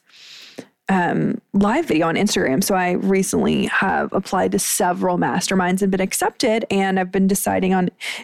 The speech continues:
if it's the right fit for me right now. You know, I just spent seventy-five thousand dollars on my business coach, Sabrina. Why do I want a mastermind? I just have fomo of twenty nineteen, and I'm thinking I wanna be in a group coaching setting.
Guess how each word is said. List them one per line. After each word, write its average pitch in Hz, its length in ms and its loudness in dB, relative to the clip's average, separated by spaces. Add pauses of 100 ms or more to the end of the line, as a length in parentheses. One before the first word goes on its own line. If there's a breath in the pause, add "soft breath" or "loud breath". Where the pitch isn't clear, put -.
if 196 140 0
it's 190 120 -2
the 170 60 2
right 175 220 0
fit - 240 -2
for 277 100 0
me 262 160 2
right 240 180 0
now. 233 220 0
You 208 120 2
know, 170 80 2
I 165 60 0
just 170 200 -2
spent 190 260 -2
seventy-five 185 460 0
thousand 175 280 0
dollars - 320 0
on - 80 2
my 180 120 2
business 208 340 0
coach, - 280 -2
Sabrina. 269 640 0 (580 loud breath)
Why 202 180 2
do 220 120 2
I 208 80 2
want 269 200 2
a 285 40 0
mastermind? 247 760 2
I 240 80 2
just 226 300 0
have 202 160 2
fomo 160 500 0
of - 100 -2
twenty 127 280 0
nineteen, 180 640 0
and 190 120 2
I'm 180 180 0
thinking 185 500 0
I 170 80 2
wanna 165 240 2
be 165 140 0
in 160 80 0
a 165 80 2
group 170 280 -2
coaching - 420 0
setting. 196 600 2